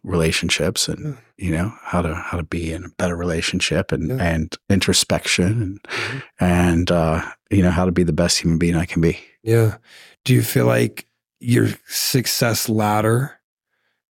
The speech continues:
Speaker 2: you have had to neglect your skills in a relationship to be able to get to where you are, to be able to serve others from the professional component?
Speaker 1: I mean, I'm sure there's been a, a piece of that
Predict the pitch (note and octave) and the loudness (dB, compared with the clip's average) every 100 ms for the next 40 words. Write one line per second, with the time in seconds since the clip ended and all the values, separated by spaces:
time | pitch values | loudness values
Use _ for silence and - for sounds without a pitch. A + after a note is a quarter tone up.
0 | _ - A#2 A2+ A2 A#2 A2 G#2 F#2+ - | _ -2 2 4 2 2 0 0 -2 -2
1 | A#2+ G#2 G2+ A2+ G#2+ G#2 G2 G#2 G#2 - | 0 0 0 2 2 2 2 0 0 0
2 | G2+ F#2+ - A2 G2+ G2 G2+ G2 G2 G2 | -2 0 -2 0 0 0 -2 0 0 0
3 | G2+ G#2 - G#2+ - A2+ G#2 - F#2+ G2 | 2 2 2 2 2 2 0 -4 -2 0
4 | F#2 F2+ F#2 F2+ - G#2+ G2 F#2+ F#2 F#2+ | 0 -2 -2 -2 2 2 2 2 2 2
5 | F#2+ F#2 G#2+ G2+ F#2 F2+ - F#2+ F2+ - | 0 0 0 0 0 -2 -2 0 -2 -2
6 | F2 F#2 F2+ F2 - - F#2 F2+ E2 D#2+ | -2 0 0 -2 -4 -2 -2 0 -2 -4
7 | F#2+ - E2 - G#2+ G2+ A2+ - A#2+ C3 | -6 -4 -2 0 0 0 0 2 4 4
8 | D#3 - _ _ - - - - F3+ D#3+ | 2 -4 _ _ -20 -16 -16 -2 4 6
9 | B2+ A2 - A#2 A2 G2 F#2+ - F#2 F2+ | 6 6 4 4 6 4 4 4 4 4
10 | F2 - - - - F2+ F2+ G#2+ - F#2 | 2 0 -4 -4 -4 0 2 2 2 0
11 | D#2+ - | 0 -2